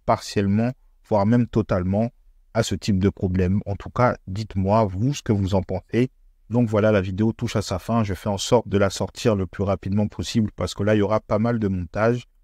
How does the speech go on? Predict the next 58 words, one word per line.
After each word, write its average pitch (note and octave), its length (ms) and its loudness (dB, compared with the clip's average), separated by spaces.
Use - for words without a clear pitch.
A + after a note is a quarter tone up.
En G#2+ 100 -6
tout A2 120 -8
cas, B2 160 2
j'espère A2+ 560 0
qu'elle G#2+ 160 2
vous G2 240 -2
a F#2+ 80 2
plu. B2+ 360 0
Comme A2 240 0
je G2+ 80 -4
vous G2+ 80 -4
l'ai G2 160 0
dit, A2 180 2
s'il - 140 -2
y G#2+ 40 4
a G2+ 40 4
des G2+ 140 -2
petites - 240 -12
coquilles G#2 380 -2
par-ci G2+ 360 -6
par-là, G2+ 400 2
n'hésitez F#2+ 380 -4
pas G#2+ 160 0
à G2+ 40 2
me G2 80 0
reprendre. G2 580 -4
Il F2+ 60 -6
n'y F2+ 60 0
a - 80 -4
aucun G#2+ 260 -2
problème F#2+ 380 0
là-dessus. A2+ 580 -2
N'hésitez F#2+ 260 0
surtout - 220 -4
pas A2 100 0
à G#2+ 40 6
vous G#2 180 0
abonner G2 260 0
à G2 60 2
la F#2 100 -2
chaîne. B2 360 0
Il - 20 2
y G#2 40 0
a F2 60 -6
pas G#2 140 4
mal A2 180 4
de G2+ 80 2
vidéos G2 340 0
qui - 140 -6
arrivent. G#2+ 460 0
L'histoire G2+ 440 0
de G2+ 80 0
Congo G#2 500 0
sur, G#2 440 0
euh, F2 180 4
Lumumba, G2 640 4
sur - 200 -8
Mobutu, F#2+ 640 0